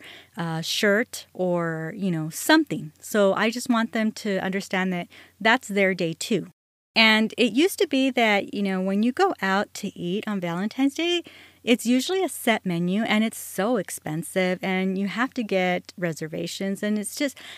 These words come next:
to me, it just seems like it's a lot of work, especially when you're married with children.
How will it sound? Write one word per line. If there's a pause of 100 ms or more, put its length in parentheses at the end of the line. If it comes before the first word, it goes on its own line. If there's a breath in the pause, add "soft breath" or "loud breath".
(160 loud breath)
to
me,
it
just
seems
like
it's
a
lot
of
work, (240)
especially
when
you're
married
with
children.